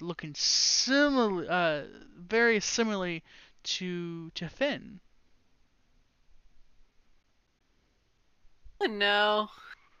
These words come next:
Speaker 1: Um,
Speaker 2: Thank you. And I'm just gonna go to wherever Finn's room is immediately.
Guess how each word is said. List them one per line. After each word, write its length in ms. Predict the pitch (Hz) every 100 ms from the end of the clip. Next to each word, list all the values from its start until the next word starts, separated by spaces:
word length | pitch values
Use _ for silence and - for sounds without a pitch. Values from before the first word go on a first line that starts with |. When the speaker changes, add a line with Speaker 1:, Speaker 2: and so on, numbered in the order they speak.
| _ _ _ _ _ _ _ _ _ _ _ - - _ _ -
Speaker 1:
Um, 320 | 175 170 156 143
Speaker 2:
Thank 160 | 339
you. 40 | 151 _ - 226 - _ -
And 140 | 262
I'm 180 | 269 294
just 140 | 247 214
gonna 220 | 269 247
go 340 | 190 269 247
to 60 | 254
wherever 520 | 262 240 220 226 220 208
Finn's 420 | - 226 226 190
room 280 | 214 226 226
is 240 | 240 208
immediately. 1040 | 220 214 233 220 214 - 226 - 262 285